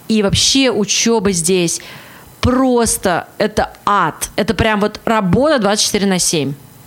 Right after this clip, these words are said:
Потому что это очень большая нагрузка, это очень большое количество заданий, это очень большое количество литературы, которую ты должен читать, это дебильная работа в команде.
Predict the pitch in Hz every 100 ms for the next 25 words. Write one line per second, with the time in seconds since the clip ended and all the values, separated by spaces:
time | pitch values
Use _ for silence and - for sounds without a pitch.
0 | - - 214 202 190 208 202 - - 226
1 | 226 - 214 190 180 180 - 208 190 180
2 | 185 339 - 269 240 - - - 196 220
3 | 226 226 202 190 208 190 185 - 175 175
4 | 214 269 226 208 214 226 190 185 202 190
5 | 185 - 175 - 175 254 302 262 220 214
6 | 202 180 - 190 180 165 190 185 254 214
7 | 185 180 190 - - 170 226 285 240 226